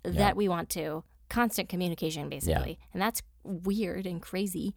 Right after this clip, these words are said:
Speaker 1: Yeah.
Speaker 2: Um, as, so in some ways, it's like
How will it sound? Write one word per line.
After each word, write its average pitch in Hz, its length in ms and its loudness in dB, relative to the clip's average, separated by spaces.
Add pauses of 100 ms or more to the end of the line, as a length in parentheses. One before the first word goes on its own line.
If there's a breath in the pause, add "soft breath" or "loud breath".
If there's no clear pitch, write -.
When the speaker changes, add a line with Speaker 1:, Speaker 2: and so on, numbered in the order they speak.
(100)
Speaker 1:
Yeah. 71 180 2 (440 loud breath)
Speaker 2:
Um, 196 540 6
as, 240 300 4 (100)
so 247 460 8 (300)
in 226 180 6
some 285 300 6
ways, 214 500 4
it's - 220 -4
like 214 360 -2